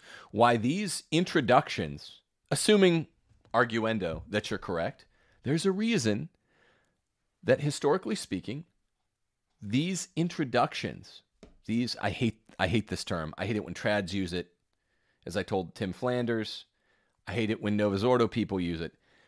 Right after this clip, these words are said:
There's a reason why, generally speaking, these novelties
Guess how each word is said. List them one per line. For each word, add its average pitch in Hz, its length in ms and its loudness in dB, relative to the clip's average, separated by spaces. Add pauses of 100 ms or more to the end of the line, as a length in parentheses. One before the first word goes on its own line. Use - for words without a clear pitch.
There's 120 180 2
a 135 60 4
reason 160 460 2
why, 110 380 4 (300)
generally 139 540 4
speaking, 117 460 -2
these 123 580 -4 (140)
novelties 101 960 -2